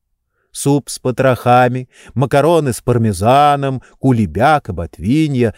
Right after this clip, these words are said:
свои цыплята. Все это сменялось в строгой очередности одно другим и приятно разнообразило монотонные дни маленького домика.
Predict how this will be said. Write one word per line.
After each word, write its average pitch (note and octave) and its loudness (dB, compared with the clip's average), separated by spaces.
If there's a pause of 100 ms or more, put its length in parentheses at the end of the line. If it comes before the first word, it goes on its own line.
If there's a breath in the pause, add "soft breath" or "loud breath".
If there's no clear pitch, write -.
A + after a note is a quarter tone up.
свои C3+ 0
цыплята. A#2+ -8 (500)
Все - -4
это A2+ -2
сменялось G#2 -4
в - -18
строгой G#2 -6
очередности G#2 -4
одно F#2+ -4
другим F2+ -6 (340 loud breath)
и C#3 -2
приятно G#3 -2
разнообразило D#3+ -4
монотонные D#3+ -4
дни A#2+ -6
маленького A#2+ -6
домика. F#2 -10